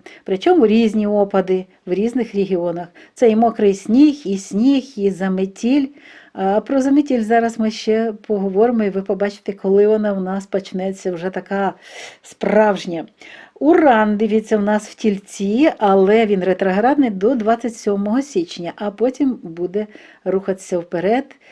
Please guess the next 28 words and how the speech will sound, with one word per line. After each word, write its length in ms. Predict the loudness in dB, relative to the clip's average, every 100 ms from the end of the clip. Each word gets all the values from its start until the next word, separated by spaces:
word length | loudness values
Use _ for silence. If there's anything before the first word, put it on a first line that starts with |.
| -20 -20 -20
без 440 | -2 2 2 2
ретроградності, 1040 | -2 -2 -4 -4 -2 -2 -2 -8 -10 -8
вже 360 | -8 -6 -4 -4 -8 _ _ _
сміливо. 800 | -20 -8 2 4 6 4 2 -4 _ -20 -20 -20 -12 -6
Плутон 380 | -2 0 2 0
в 80 | 0
Козирозі 800 | 0 0 2 2 4 2 2 -2
буде 300 | 0 -2 0
до 180 | 0 -2
двадцять 400 | -2 -4 -6 -4
першого 380 | -4 -4 -6
січня, 380 | -6 -6 -6 -6
а 40 | -6
потім 300 | -6 -6 -4
Водолій. 480 | -2 0 0 -2 -6 -16 -4
Ось 80 | 0
дивіться, 300 | 0 2 0
в 40 |
нас 240 | 0 -4 -8 -20 -20 _
Сонце 600 | 0 2 2 -2 -6 -6 _
і 280 | 0 2 0 _ _
Плутон 580 | -6 -4 0 0 0 -4 _ _ _
будуть 440 | -8 -4 -2 -4 -6
у 60 | -8
Водолії. 640 | -4 0 2 2 2 -2 -8 -6
Ось 360 | 0 2 2 0
де 220 | 0 0
починається, 640 | 0 -2 -2 -2 -2 -4